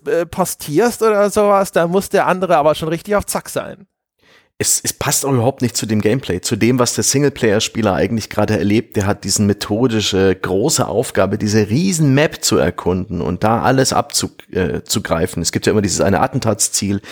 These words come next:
Speaker 2: es gibt Nebenmissionen, es gibt die Hauptmission, es gibt da immer irgendwie drei Orden zu verdienen pro, pro Map und da ist es einfach mega störend. Das ist so,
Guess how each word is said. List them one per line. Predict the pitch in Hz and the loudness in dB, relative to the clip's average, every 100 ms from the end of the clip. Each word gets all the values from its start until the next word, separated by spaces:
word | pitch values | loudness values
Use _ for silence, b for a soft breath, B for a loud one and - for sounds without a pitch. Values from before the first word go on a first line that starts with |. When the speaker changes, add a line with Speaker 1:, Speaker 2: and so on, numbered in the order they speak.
| B - | B -2
Speaker 2:
es | 156 - | 0 0
gibt | - 104 | -2 2
Nebenmissionen, | 110 107 101 - 101 98 | 2 4 2 2 2 0
es | 95 | 0
gibt | 110 - | -4 -2
die | 92 | -2
Hauptmission, | 82 - 90 - 78 90 | -2 -2 -4 -2 0 0
es | 92 | -2
gibt | - - | -4 -2
da | 87 | 0
immer | 92 | 0
irgendwie | 92 | -2
drei | - 85 92 95 - | -2 0 2 2 2
Orden | 101 117 | 0 0
zu | 107 - | -2 -2
verdienen | 104 - 98 101 | -2 -2 0 0
pro, | 95 98 95 98 B B B B | -2 0 2 2 B B B B
pro | - 92 95 | -6 0 2
Map | 95 104 - | 4 2 0
und | 110 92 | 0 0
da | 95 | -2
ist | - | -2
es | 120 - | -2 -4
einfach | 107 113 107 | -6 -6 -2
mega | 113 139 185 214 214 180 190 | 2 4 6 4 2 0 0
störend. | - - 190 220 160 110 - 131 | 0 2 2 4 2 -2 -4 -2
Das | - | 0
ist | 135 | 0
so, | - 160 | 2 2